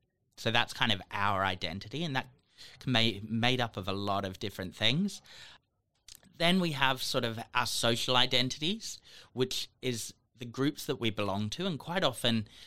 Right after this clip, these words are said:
we'll notice with ourselves that when we're in different groups, we behave in different ways. So we could say that those are our different social identities. And depending on the research that you look at,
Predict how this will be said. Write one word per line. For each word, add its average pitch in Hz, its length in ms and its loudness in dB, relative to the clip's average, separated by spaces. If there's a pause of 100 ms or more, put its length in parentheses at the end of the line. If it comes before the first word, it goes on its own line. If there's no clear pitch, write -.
(140)
we'll 117 180 4
notice 107 640 2 (640)
with 113 220 -6
ourselves 156 580 4
that 127 220 -2
when 143 180 0
we're 127 200 4
in 113 140 2
different 110 500 -4
groups, 156 420 -4
we 120 100 -2
behave 117 400 0
in 110 140 0
different 104 400 -6
ways. 139 440 -2 (340)
So 135 180 0
we 139 80 2
could 135 180 -2
say 139 220 2
that 143 180 0
those 110 240 0
are 107 80 0
our 101 140 2
different 101 420 -6
social 98 380 -4
identities. 196 720 -4 (640)
And 113 400 4
depending 147 600 -2
on 110 340 0
the 107 100 -6
research 104 540 -4
that 90 120 -8
you 120 180 -6
look 160 220 -4
at, 107 340 0